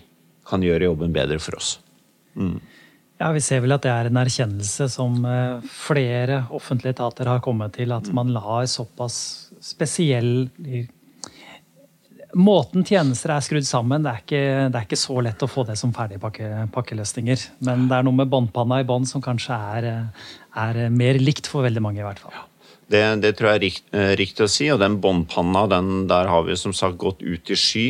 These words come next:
Speaker 1: og gjenbruker veldig mye av det som skyleverandøren, eh, kan tilby oss,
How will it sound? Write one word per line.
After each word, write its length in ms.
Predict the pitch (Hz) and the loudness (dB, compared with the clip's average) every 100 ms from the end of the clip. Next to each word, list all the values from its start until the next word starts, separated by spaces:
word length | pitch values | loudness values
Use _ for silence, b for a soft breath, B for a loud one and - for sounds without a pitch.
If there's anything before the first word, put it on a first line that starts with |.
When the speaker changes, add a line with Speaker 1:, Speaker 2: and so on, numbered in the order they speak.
| 156 | -4
Speaker 1:
og 120 | - 101 | -4 -2
gjenbruker 840 | 95 92 80 73 85 85 82 101 90 | 0 2 0 -2 -2 -2 0 -2 2
veldig 380 | 87 80 82 87 | 0 -2 -2 0
mye 200 | 80 78 | 0 0
av 100 | 82 | 0
det 120 | 80 80 | 0 -2
som 180 | - 92 | -2 -4
skyleverandøren, 840 | - 87 78 76 80 78 80 82 87 B B B B B B | -2 -2 -2 -2 -2 -2 0 -2 -4 B B B B B B
eh, 300 | 87 90 87 85 | -8 -6 -6 -4
kan 180 | 95 | -4
tilby 320 | 87 90 80 87 | -2 -4 0 0
oss, 160 | 156 | 0